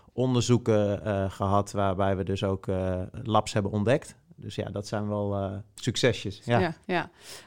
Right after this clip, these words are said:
Speaker 2: Hij geeft aan, het staat op de kaart bij de collega's.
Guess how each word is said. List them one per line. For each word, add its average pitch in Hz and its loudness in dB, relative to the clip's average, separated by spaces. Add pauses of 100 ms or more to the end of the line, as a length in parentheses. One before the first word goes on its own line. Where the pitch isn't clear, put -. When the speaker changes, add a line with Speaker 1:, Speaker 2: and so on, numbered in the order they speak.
(120)
Speaker 2:
Hij 240 0
geeft 220 -2
aan, 208 2
het 202 -2
staat 202 -2
op - -14
de - -6
kaart 214 0
bij 190 0
de 175 -2
collega's. 240 -2